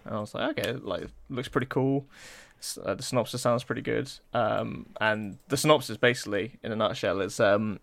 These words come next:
at the start of the film, the main character called, um, Ode Soo just gets, like, kidnapped, um, and put into a windowless room for fifteen years. Uh, and his captor feeds him, keeps him alive,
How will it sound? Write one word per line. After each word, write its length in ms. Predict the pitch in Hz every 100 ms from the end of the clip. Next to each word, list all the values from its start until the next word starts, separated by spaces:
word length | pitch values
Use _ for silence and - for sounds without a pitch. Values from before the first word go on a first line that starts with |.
| -
at 100 | 107
the 60 | 135
start 240 | 139 110
of 40 | 101
the 60 |
film, 460 | - 127 104 104 117 - - - - - -
the 80 | 117
main 200 | 113 107
character 480 | 117 110 92 110 107
called, 340 | - 120 -
um, 260 | 113 - -
Ode 260 | 131 113 120
Soo 320 | - 113 123 - - - - - - _ -
just 160 | -
gets, 200 | 117 110
like, 280 | 117 101 -
kidnapped, 640 | - 110 104 - - - - _ _ _
um, 380 | 123 113 110 107
and 100 | 113 -
put 140 | 123
into 560 | 110 - 113 110 110 -
a 60 |
windowless 560 | 113 123 123 123 113 -
room 380 | 120 110 101 107 - -
for 320 | - 117 104
fifteen 520 | - 131 - 113 110
years. 420 | 104 95 110 - - _ _ - _ _ -
Uh, 260 | 107 98 85
and 320 | 101 98 117 - -
his 160 | 120
captor 280 | - 110 -
feeds 380 | - 127 117 -
him, 160 | 110 110
keeps 240 | 107 -
him 120 | 107
alive, 520 | 98 101 98 104 -